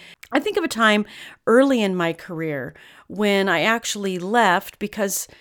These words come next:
during a performance review, I was told, "You've gone pretty much as far as you can go in this company." And it was a small company. They had a couple of locations, but there were other areas that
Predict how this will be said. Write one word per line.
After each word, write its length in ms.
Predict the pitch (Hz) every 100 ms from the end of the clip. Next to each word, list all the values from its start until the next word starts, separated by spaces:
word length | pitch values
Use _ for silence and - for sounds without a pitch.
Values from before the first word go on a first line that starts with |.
| - - _ -
during 340 | 233 285 302
a 60 | 262
performance 720 | - 208 - 190 185 175 -
review, 460 | 185 165 175 170 -
I 100 | 185
was 220 | 196 -
told, 560 | - 330 302 220 214 - - - _
"You've 220 | 277 370 -
gone 240 | 339 320
pretty 220 | - 302
much 220 | 285 269
as 120 | 247 -
far 200 | 226 220
as 120 | 196
you 60 |
can 160 | 208 202
go 220 | 185 180
in 100 | 170
this 160 | 165 -
company." 540 | - 151 - 90 - _ _ _ _ _ _ _ _ _ - - _
And 100 | -
it 60 | 349
was 120 | 392
a 60 | 392
small 360 | - 262 226
company. 640 | 208 214 170 190 196 277 - - - -
They 140 | 294
had 160 | 302 262
a 40 |
couple 320 | 247 226 220
of 120 | 214 190
locations, 920 | 196 196 208 175 - 190 233 285 - - - - - -
but 380 | 247 240 - - _ _
there 320 | 190 247 262 277
were 300 | 262 240 -
other 380 | 233 240 226 -
areas 800 | 208 214 214 208 180 143 120 156 -
that 160 | 208